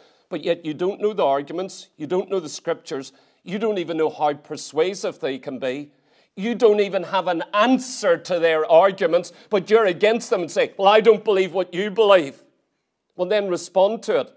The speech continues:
"Oh, I don't know." You may be shocked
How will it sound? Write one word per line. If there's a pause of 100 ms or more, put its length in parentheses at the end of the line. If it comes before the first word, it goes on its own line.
"Oh,
I
don't
know." (1200)
You
may
be
shocked